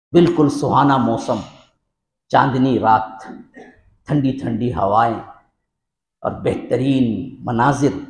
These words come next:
पहाड़ी सिलसिले अतराफ व अकनाफ के, और उसमें रात का समा। ऐसे तफरीही माहौल और कुदरती माहौल में इंसान को क्या सोचता है, गाने गाएं,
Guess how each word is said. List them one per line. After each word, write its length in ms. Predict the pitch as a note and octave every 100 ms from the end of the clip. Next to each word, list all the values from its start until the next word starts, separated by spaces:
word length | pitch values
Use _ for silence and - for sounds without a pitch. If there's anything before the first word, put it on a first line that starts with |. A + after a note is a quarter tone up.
| -
पहाड़ी 440 | - B2+ B2+ C3 A2
सिलसिले 500 | A#2+ A#2+ D#3+ C#3+ A#2+ - - -
अतराफ 420 | - A#2+ A#2 -
व 40 | -
अकनाफ 480 | - - A#2 C3+ -
के, 140 | - - _ _ _ _ _ _ _
और 180 | - A#2+
उसमें 300 | A#2 C3 C3 A2+
रात 340 | B2+ D3 -
का 80 | B2
समा। 300 | - C#3+ C#3 C#3+ - - _ _ _ _ _ _ _ -
ऐसे 260 | D3 C#3 D#3
तफरीही 500 | C#3 - D3 C#3+ D#3
माहौल 520 | C3 B2+ C3 C#3+ C#3+
और 220 | B2+ C3 C3
कुदरती 420 | C#3 C3 - C#3+
माहौल 400 | B2+ A#2+ C3+ C#3
में 120 | C3 B2
इंसान 420 | A#2+ - C3 C3+
को 140 | C3
क्या 160 | - D3+
सोचता 420 | D3 A#2 - A2+
है, 200 | G#2 G2+
गाने 260 | A#2+ A2+ A2+
गाएं, 320 | G#2 G#2+ G#2+